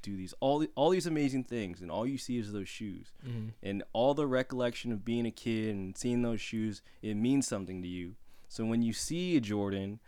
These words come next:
Speaker 1: no matter what type of Jordan, whatever, you always get that sentimental value from it. So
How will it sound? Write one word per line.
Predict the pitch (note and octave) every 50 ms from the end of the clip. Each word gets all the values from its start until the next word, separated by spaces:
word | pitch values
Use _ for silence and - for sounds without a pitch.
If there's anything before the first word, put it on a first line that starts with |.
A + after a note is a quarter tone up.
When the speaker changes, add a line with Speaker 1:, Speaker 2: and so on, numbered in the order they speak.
| - - - - - -
Speaker 1:
no | - G2+ G#2
matter | G#2+ A2 A2+ G#2+ G#2
what | G#2 G2+ G#2+ A#2+ C3 C#3 C#3+ - - - - - - - - - - - -
type | - - D3+ D3+ D#3+ - D#3
of | C#3+
Jordan, | C3+ D3+ D3+ D3 D3 C#3+ C#3+ C#3+ B2+
whatever, | A2+ A#2 A#2+ C3 C3 C3+ C#3+ D3
you | C3+ B2 A#2 A#2+
always | A#2+ C3+ D3 C#3+ B2+
get | - C#3 -
that | - A#2+ G2 -
sentimental | - - B2 A#2+ A#2 A2 A2 A2 G2+ F#2
value | F#2+ F#2 G#2 A#2 B2+ A#2 G2+
from | - - G2+ F#2 F#2+
it. | F#2 F2+ -
So | - - G2+ G2 F#2+